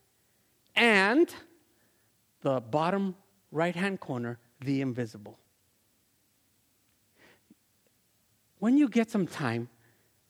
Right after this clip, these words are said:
with some coffee or some tea or some water or some yogurt, whatever you, you, you're into, spend some time, open up the Bible, and get into the text again.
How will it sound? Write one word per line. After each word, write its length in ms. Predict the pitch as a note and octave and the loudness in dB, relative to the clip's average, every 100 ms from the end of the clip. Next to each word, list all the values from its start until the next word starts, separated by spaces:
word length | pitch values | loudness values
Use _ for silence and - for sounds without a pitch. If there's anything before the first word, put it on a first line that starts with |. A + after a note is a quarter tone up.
| _ - | _ -16
with 140 | B2 | -14
some 120 | - G#2+ | -12 -10
coffee 920 | - D3+ D3+ C#3+ - C#3+ C3+ C#3+ D3 | -6 -6 -6 -8 -6 -4 -4 -8 -12
or 80 | A#2+ | -16
some 220 | - A2 - | -14 -14 -12
tea 580 | - D3 C#3 C3+ C3+ C3 _ _ A#2 | -4 -2 0 -2 -4 -10 _ _ -20
or 40 | |
some 260 | - A2+ A2 | -14 -12 -6
water 680 | B2+ D3 D3 C#3+ C#3 B2+ A#2+ | -6 -4 -4 -4 -6 -10 -14
or 60 | |
some 240 | - - A2 | -14 -10 -4
yogurt, 640 | D#3 D#3+ D3+ F3 D#3 D3+ - | 0 0 0 0 -2 -4 -8
whatever 280 | D#3+ F#3+ | -6 -4
you, 280 | F3 D#3 C#3 F3 | -2 -2 -4 -2
you, 140 | D3+ | -2
you're 280 | D#3 D#3 D3+ | 0 0 2
into, 360 | D#3 - B2 A2 _ _ _ _ _ _ _ _ _ _ _ _ _ _ _ _ - _ - | 0 -2 -8 -10 _ _ _ _ _ _ _ _ _ _ _ _ _ _ _ _ -20 _ -14
spend 280 | - G3+ F3 | -2 -2 -2
some 140 | D#3+ | -6
time, 300 | - C#3 A#2+ | -6 -8 -6
open 280 | - - F3 | -6 -4 -4
up 120 | E3 | -4
the 80 | D3 | -6
Bible, 500 | A#2+ B2 B2 A#2 - _ _ _ _ _ - | -6 -8 -8 -14 -20 _ _ _ _ _ -10
and 200 | D#3 C3 | -6 -4
get 200 | D#3 D#3 | -4 -4
into 260 | E3+ D#3+ D#3 | -6 -8 -6
the 120 | C3+ | -8
text 380 | - - - - | -8 -14 -14 -16
again. 260 | A2 A2 | -14 -14